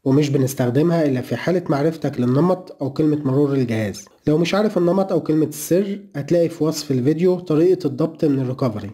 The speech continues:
للأسف إعادة ضبط المصنع من الإعدادات هتحذف كل بياناتك الشخصية زي الصور والفيديو وغيرهم. يفضل لو تنقلهم أو تاخد الملفات اللي محتاجها الأول.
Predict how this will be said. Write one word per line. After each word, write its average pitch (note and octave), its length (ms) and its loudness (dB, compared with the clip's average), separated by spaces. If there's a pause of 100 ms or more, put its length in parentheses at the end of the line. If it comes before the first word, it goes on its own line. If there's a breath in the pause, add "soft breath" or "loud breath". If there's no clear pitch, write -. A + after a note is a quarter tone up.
(220)
للأسف C#3+ 540 2
إعادة E3 240 0
ضبط D3 300 -2
المصنع E3 500 0
من E3 140 0
الإعدادات B2 680 -2
هتحذف D3 360 -4
كل E3+ 280 2
بياناتك C#3 420 0
الشخصية E3+ 760 0
زي A#2+ 80 -2
الصور D#3 500 0
والفيديو C#3+ 440 0
وغيرهم. G2+ 400 -4 (300)
يفضل E3+ 400 0
لو D3+ 100 -2
تنقلهم F3+ 540 0
أو C#3+ 140 -4
تاخد E3 340 -2
الملفات B2 500 0
اللي C3+ 120 0
محتاجها D3 420 -2
الأول. A#2 380 0